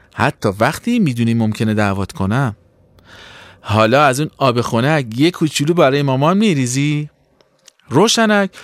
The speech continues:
با خوشحالی در مشکو باز کرد و آبش رو داخل سطل خالی کرد. آبینه هم همراه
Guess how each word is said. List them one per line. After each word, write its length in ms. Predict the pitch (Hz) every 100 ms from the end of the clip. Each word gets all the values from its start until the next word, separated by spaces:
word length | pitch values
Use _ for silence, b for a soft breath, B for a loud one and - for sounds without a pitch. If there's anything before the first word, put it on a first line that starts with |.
| B B
با 120 | 120
خوشحالی 580 | 113 - 110 - 110 147
در 260 | 165 135 101
مشکو 360 | 104 117 -
باز 440 | 101 117 139 247 -
کرد 300 | 233 214 196
و 180 | 196 190 b b b -
آبش 300 | 160 233 -
رو 120 | 220
داخل 380 | 151 110 107 101
سطل 400 | - 160 190 -
خالی 460 | - - 107 104
کرد. 400 | 95 82 82 - - - - - - -
آبینه 460 | - 123 110 120 139
هم 160 | 131 92
همراه 460 | 90 101 101 107